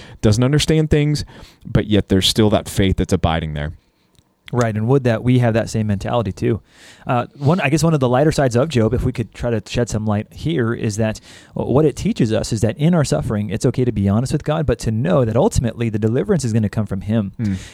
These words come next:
Speaker 2: And the deliverance may not look like a deliverance from the circumstance, but often a deliverance through it,
Speaker 1: Mm.
Speaker 2: which is exactly what Job's gonna have to go through. He's not done yet. We're still, uh, we're still in the first cycle of argumentation, and there are three.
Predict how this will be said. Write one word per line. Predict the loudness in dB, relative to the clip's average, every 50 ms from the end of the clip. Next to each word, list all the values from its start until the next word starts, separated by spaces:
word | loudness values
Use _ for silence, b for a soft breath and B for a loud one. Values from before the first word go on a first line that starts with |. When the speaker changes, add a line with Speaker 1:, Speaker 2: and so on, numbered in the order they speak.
| B
Speaker 2:
And | -4 0 2
the | 2 2 2 2
deliverance | 2 4 2 4 2 2 2 2 0 0 -4 -8
may | -4 -2 0 0 2 2 2
not | 2 2 2 2 0
look | 0 0 0 0 0
like | -2 -2 0 -2
a | -2
deliverance | -2 0 0 0 0 0 -2 -2 -4 -6
from | -8 -8 -2 0 2 2 4 4
the | 2 2
circumstance, | 2 -2 -2 -2 -4 -8 -6 -6 -8 -8 -8 -10 -14 -16 _
but | -4 -2
often | 0 2 0 0 0 -2 -2 -2
a | 0
deliverance | 0 2 2 2 2 2 2 2 0 0 -2 -8 -14 -4
through | -2 2 4 4 4 4
it, | 2 -2
Speaker 1:
Mm. | -4 -4 -4 -6 B B B B B
Speaker 2:
which | 0 2
is | 4 4
exactly | 4 4 2 0 2 4 4 2
what | 4 4
Job's | 2 0 2 2
gonna | 0 0 2
have | 0 0 -2 -2
to | -4 0
go | 2 2 4 4
through. | 2 0 -2 -6 -6 -8 _ _ _ _ 0
He's | 0 2 2 4
not | 2 2 2 0
done | 0 0 2 2
yet. | 0 0 0 0
We're | -2 -2
still, | -2 0 2 2 2 2 2 B B B B B B B B
uh, | -8 0 0
we're | 2 2
still | 2 2 2 2
in | 2
the | 2 0
first | 0 0 2 2 2 2 0
cycle | -2 -2 -2 0 0 2 2
of | 2 0
argumentation, | -2 -2 -4 -2 -2 -2 -2 -2 -2 -2 -4 -4 -4 -2 -2 -4 -4 -4 -4 -4
and | -4 -4 0 0
there | 2 2
are | 2 0 -2
three. | -4 -4 -2 0 2 2 0 -2